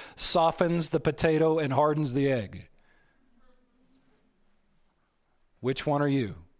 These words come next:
the potato or the egg? The same Jesus who some people embrace by faith for salvation is a stumbling stone to others.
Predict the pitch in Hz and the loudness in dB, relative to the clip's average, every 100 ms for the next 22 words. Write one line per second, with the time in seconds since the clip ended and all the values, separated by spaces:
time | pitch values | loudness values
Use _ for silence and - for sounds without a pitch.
0 | - - 120 139 139 147 143 139 123 90 | -10 -8 -4 -2 0 0 0 0 -2 -6
1 | - - _ _ _ _ _ _ _ _ | -16 -20 _ _ _ _ _ _ _ _
2 | _ _ _ _ _ _ _ _ _ _ | _ _ _ _ _ _ _ _ _ _
3 | _ _ _ _ _ _ _ _ _ _ | _ _ _ _ _ _ _ _ _ _
4 | - 110 - 156 165 139 147 147 143 151 | -10 -2 0 2 2 0 0 2 0 0
5 | - - _ _ _ _ _ _ 135 - | -2 -6 _ _ _ _ _ _ -4 -2
6 | 151 151 156 151 147 139 139 139 127 143 | 0 0 0 0 2 0 0 -2 0 0
7 | 131 139 147 135 160 165 151 139 139 123 | 0 -2 0 2 0 0 -4 -6 -8 -6
8 | 117 - 165 175 131 104 120 - - 143 | -4 -2 -2 -2 -4 -6 -10 -8 -6 -4
9 | 127 120 117 117 139 143 127 98 - - | -2 -4 -8 -8 -4 -2 -4 -8 -12 -16
10 | - | -16